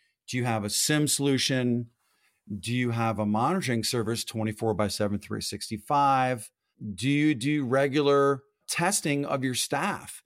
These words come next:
Are you doing security and awareness training on a regular basis? Do you have an incident response plan?" So they're really being very detailed of what they want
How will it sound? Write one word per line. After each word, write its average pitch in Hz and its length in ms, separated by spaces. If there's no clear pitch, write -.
Are 123 160
you 127 140
doing 135 300
security 139 760
and 131 140
awareness 131 400
training 151 640
on 120 140
a 113 80
regular 117 380
basis? - 600
Do 143 100
you 143 80
have 143 220
an 143 60
incident 147 460
response 160 640
plan?" 104 420
So 151 260
they're 147 160
really 269 580
being 143 580
very 165 260
detailed 117 720
of 107 200
what 135 280
they 139 140
want 107 440